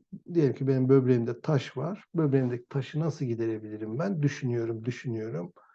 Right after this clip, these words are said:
Ulan diyorum bir komik film izlersem gider. Komik film izlemekle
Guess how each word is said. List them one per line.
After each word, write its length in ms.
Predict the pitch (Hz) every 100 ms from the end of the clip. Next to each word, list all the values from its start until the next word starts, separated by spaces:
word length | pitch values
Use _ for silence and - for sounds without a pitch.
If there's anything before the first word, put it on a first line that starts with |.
| _ _ _
Ulan 360 | 180 160 131 123
diyorum 280 | 131 156 151
bir 100 | 147
komik 340 | - 180 -
film 280 | - 131 127
izlersem 600 | 117 123 123 - 190 185
gider. 300 | 139 123 117
Komik 340 | - 175 180 180
film 220 | 131 127
izlemekle 600 | 139 127 123 - -